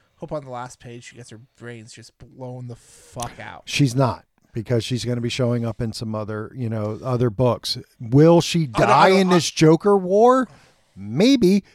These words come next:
Speaker 2: 'cause if they're planning on after the Joker war, it goes into five G and everything resets anyway, then yes, like Joker's daughter, this shit doesn't fucking matter.
Speaker 1: Listen, selfishly, I kinda want five G to come and fail.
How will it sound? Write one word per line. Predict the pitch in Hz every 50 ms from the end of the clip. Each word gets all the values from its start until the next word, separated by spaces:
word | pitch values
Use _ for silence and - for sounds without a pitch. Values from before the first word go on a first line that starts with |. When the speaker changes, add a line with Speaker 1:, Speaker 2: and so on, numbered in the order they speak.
| _ _
Speaker 2:
'cause | - 156 147 120 135
if | 131 -
they're | 143 123 -
planning | - 139 147 160 156 156 156 147
on | 143 143 143 139 135
after | 135 139 - - 131
the | 120 117 104
Joker | - 143 156 160 - 147
war, | 131 127 135 139 131 127
it | 117 -
goes | 139 131 127 -
into | 131 120 120
five | 107 - 143 139 131 123 101
G | - 131 147 156 156
and | 117 113 117
everything | 127 123 127 120 - 139 131 123
resets | 104 101 113 127 120 - - 131 127 120 - -
anyway, | 117 110 120 139 143 143 156 165 175 160 - - - - - _
then | - 156 170 180 156
yes, | 147 190 175 - - - _ _ _ _ _
like | - 113 123 143 180 165 -
Joker's | - 160 170 175 - - 135 110 -
daughter, | - 180 196 220 208 165 156 139 - _ _ -
this | - 160 165 -
shit | - - - 147 156 - _ -
doesn't | 139 123 123 113 131 123 -
fucking | - - 147 139 131 - - 135 127
matter. | 139 143 147 139 101 82 - _ _ _ _ _ _ _ _ _ _ _ _ _
Speaker 1:
Listen, | - 170 160 - - 165 143
selfishly, | - - 156 143 151 151 - 185 165 - - 170 165 175 180 175 175 _ _ _ _ _ _ -
I | 135 143
kinda | - _ - 127 143 139 139
want | 135 135 123 -
five | - - 127 135 139 135
G | 135 - 135 135 135
to | 131 131
come | _ - 143 131 131 143 143 135 _ _ _ _ _ _ -
and | 139 143
fail. | - - - 127 127 131 127 135 135 _